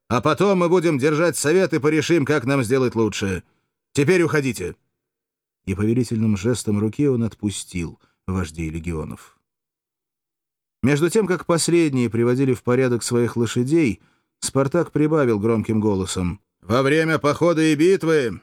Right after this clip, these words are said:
берегитесь выказывать малейшее ослушание. А не то, клянусь вам Юпитером, первый, кто позволит себе одно мятежное слово или движение, погибнет от моего меча, который ещё ни разу не промахнулся».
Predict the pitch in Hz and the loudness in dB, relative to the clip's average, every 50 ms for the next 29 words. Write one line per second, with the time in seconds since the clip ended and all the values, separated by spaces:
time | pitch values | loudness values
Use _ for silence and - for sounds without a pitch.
0 | _ - 76 98 123 143 147 160 160 143 110 123 151 175 185 - - 196 180 151 | _ -8 -4 0 2 2 4 4 2 0 0 0 0 2 0 2 2 2 2 2
1 | - - 123 151 156 - 156 160 151 123 139 143 139 110 98 120 135 143 151 151 | 2 0 0 -2 0 0 0 0 0 0 0 0 0 -2 -2 0 2 2 2 2
2 | 131 - 131 135 131 - - 135 143 - - 143 139 131 120 117 107 98 90 76 | 2 0 -2 -2 -2 -2 0 -2 0 0 2 0 2 2 0 0 -2 -4 -4 -8
3 | - - _ _ _ _ _ _ _ 101 110 131 147 - - 180 165 - 147 170 | -10 -14 _ _ _ _ _ _ _ 0 0 2 2 2 2 0 0 2 2 2
4 | 175 185 165 - 135 156 175 160 160 180 165 139 196 185 - - 170 170 156 135 | 2 2 2 2 0 0 2 2 2 2 2 2 2 2 2 0 0 0 0 0
5 | - 156 190 190 185 180 180 147 - 170 160 - 170 165 143 180 185 180 170 135 | 0 2 2 2 2 0 -2 -2 -2 -2 0 0 0 0 2 2 2 2 0 0
6 | - 147 156 160 170 170 156 143 170 185 180 175 170 131 156 190 185 147 139 170 | 0 0 2 2 2 2 0 0 0 0 0 0 0 0 2 0 0 0 0 0
7 | 165 143 - 131 165 185 180 170 170 170 170 151 139 160 160 143 175 196 196 185 | 0 0 0 0 0 2 2 2 2 0 0 0 0 0 2 2 2 2 2 2
8 | 180 170 160 135 107 - - - _ _ _ _ _ - 156 180 160 151 208 214 | 2 2 0 0 -2 -4 -10 -16 _ _ _ _ _ 0 0 2 2 2 2 2
9 | 196 185 190 175 160 185 - 139 165 180 190 190 190 190 185 190 170 - 190 196 | 4 2 0 0 0 0 -2 0 0 0 2 2 2 2 2 0 0 2 2 2
10 | 170 143 - 143 123 147 147 151 147 131 - - 160 156 156 160 156 165 160 131 | 2 2 0 -2 0 2 2 2 2 0 0 0 0 2 2 2 2 2 2 2
11 | 143 151 151 147 - 143 151 151 143 - - 151 131 107 - - 107 98 87 76 | 0 0 0 0 0 0 0 0 0 0 0 -2 0 0 -2 -2 -2 -2 -4 -6